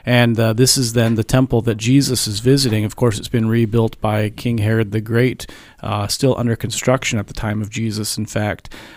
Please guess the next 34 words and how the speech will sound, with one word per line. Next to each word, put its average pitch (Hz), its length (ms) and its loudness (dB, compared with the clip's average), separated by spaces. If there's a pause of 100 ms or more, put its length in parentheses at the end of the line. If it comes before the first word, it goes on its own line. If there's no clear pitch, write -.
(120)
But, 117 280 0
um, 104 420 -2
the 127 80 2
glory 127 420 6
of 117 80 0
the 120 100 2
Lord 120 400 4
never 120 300 2
comes 120 240 2 (120)
back 117 300 2
to - 120 -8
dwell 120 420 2
in 110 120 -4
the 110 80 0
new 123 200 4
temple, 107 580 -4
even 127 300 0
as 107 100 -4
glorious 117 640 0
as 110 140 -2
Herod 135 540 2
rebuilds 113 600 0
it. 110 200 -6 (280)
And 113 120 -2
that's 127 160 4
because 117 500 0
it's - 260 -4
dwelling 117 540 2
there 110 420 0 (480)
in 117 280 4
Jesus, 113 580 0
in 117 180 -2
the 110 80 0
flesh, 113 520 -2